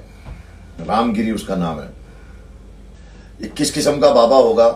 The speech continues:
मुझे समझ में नहीं आ रहा है, जो हमारे नबी की शान में गुस्ताखी किया।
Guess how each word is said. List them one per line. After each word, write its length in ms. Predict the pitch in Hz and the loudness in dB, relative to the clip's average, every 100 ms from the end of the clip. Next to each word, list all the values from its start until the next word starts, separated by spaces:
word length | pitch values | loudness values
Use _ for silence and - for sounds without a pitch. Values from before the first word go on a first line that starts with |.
| - - - - - | -4 -20 -20 -18 -10
मुझे 160 | 113 | -8
समझ 260 | 120 113 117 | -6 -6 -6
में 120 | 127 | -6
नहीं 120 | 123 113 | -6 -4
आ 100 | 92 | -2
रहा 100 | 90 | -4
है, 140 | - - - - - - - - - - - - - - - - - - - - - - - - - - - - - - - 82 | -6 -14 -20 -20 -20 -20 -20 -20 -20 -20 -20 -20 -20 -20 -20 -20 -20 -20 -20 -20 -20 -20 -20 -20 -20 -20 -20 -20 -20 -20 -20 -10
जो 480 | 117 120 123 120 - - - - - - - - - - - - - - - - - - - - - - - - - - - - - - - - | -4 -2 -2 -4 -12 -20 -20 -20 -20 -20 -20 -20 -20 -20 -20 -20 -20 -20 -20 -20 -20 -20 -20 -20 -20 -20 -20 -20 -20 -20 -20 -20 -20 -20 -18 -8
हमारे 340 | 98 107 113 | -2 2 2
नबी 280 | 104 92 110 | 2 -2 -4
की 120 | 107 117 | -6 -8
शान 280 | 104 101 | -6 -4
में 140 | 104 107 | -4 -6
गुस्ताखी 480 | 95 - 98 - 95 | -8 -4 -4 -4 -10
किया। 220 | 80 76 | -10 -14